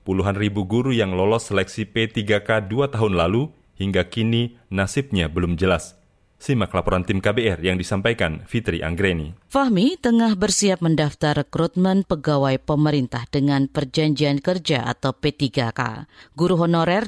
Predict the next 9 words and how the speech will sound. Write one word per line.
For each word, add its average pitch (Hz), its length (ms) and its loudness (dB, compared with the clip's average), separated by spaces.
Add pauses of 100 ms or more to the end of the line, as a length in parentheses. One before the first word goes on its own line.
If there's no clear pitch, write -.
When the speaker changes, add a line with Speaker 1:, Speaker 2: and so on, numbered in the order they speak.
Speaker 2:
di 170 80 2
S 156 240 0
M 151 160 0
P 165 160 2
Pamijahan 139 720 0
Bogor, 156 400 0
Jawa 131 320 0
Barat 135 320 -2
ini 139 320 0